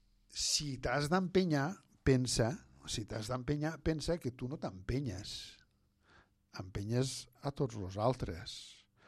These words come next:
i que s'han de pagar interessos. I qui, qui paga són los altres, eh? Qui paga són los altres. Els altres no te diuen...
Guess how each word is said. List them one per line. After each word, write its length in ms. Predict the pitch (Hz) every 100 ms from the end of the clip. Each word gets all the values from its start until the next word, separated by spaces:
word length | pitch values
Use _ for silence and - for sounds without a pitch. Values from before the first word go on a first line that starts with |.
| - -
i 80 | 127
que 120 | 123
s'han 160 | - 92
de 100 | 98
pagar 280 | 95 92 107
interessos. 840 | 117 135 120 123 113 - - - _ _ _ _ _ _ _ _ _ _ _ _ _ _
I 160 | 170 170 - - _ _ _ _ _ -
qui, 180 | 143 - - _ -
qui 160 | 135
paga 320 | 127 131 156 254
són 240 | 262 165
los 160 | 120 120
altres, 540 | 202 208 143 92 101
eh? 120 | 120 190 -
Qui 140 | 117
paga 300 | - 139 185
són 200 | - 214 135
los 140 | 104
altres. 400 | 113 123 - -
Els 160 | 92 113
altres 280 | 120 156 165
no 120 | 196
te 140 | 165 135
diuen... 320 | 175 202